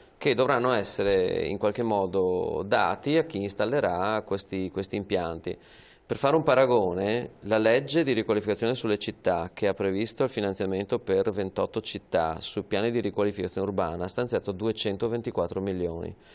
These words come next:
Sul solare termico se ne investono novecento. È una strada che va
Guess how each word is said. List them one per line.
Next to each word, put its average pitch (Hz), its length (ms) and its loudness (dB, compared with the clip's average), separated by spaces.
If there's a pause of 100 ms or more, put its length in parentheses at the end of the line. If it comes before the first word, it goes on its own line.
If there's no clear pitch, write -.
(360)
Sul - 180 -6
solare 127 360 4
termico 113 420 2
se 123 120 -4
ne 120 60 0
investono 101 340 0
novecento. 95 720 -4
È - 60 -4
una 156 140 0
strada 139 480 0
che - 120 -6
va 135 320 0